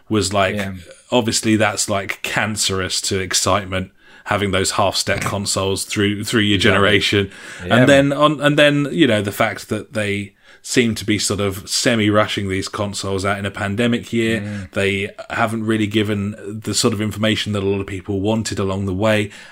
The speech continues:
Speaker 1: And then, uh, w-, whilst adamant that they were gonna launch these consoles, they don't seem to have any of the software to back them up. Um, uh, coupled
Speaker 2: Or
Speaker 1: with the fact
Speaker 2: stock.
Speaker 1: that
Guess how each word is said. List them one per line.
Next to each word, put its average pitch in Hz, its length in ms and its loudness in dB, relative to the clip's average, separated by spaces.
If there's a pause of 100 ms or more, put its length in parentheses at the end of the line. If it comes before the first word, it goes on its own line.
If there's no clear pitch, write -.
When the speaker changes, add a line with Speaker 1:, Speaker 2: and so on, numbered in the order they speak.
Speaker 1:
And 110 340 0 (340)
then, 120 400 2
uh, - 100 -12 (580)
w-, 127 240 0 (100)
whilst 131 400 4
adamant 131 580 2
that 117 120 2
they 120 140 6
were 117 80 6
gonna 120 200 2
launch 120 300 4
these 123 180 2
consoles, 135 460 2
they 135 80 0
don't 135 200 0
seem 135 200 -4
to 131 120 -2
have 139 260 2
any 143 260 4
of 135 100 4
the 120 60 -2
software 135 460 -2
to - 120 -2
back 131 280 -2
them 131 160 2
up. - 280 0 (460)
Um, 113 380 -2 (160)
uh, 117 240 -8 (160)
coupled 131 300 4
Speaker 2:
Or 117 40 4
Speaker 1:
with 120 100 4
the 117 60 0
fact 127 380 4
Speaker 2:
stock. - 20 -16
Speaker 1:
that 123 260 2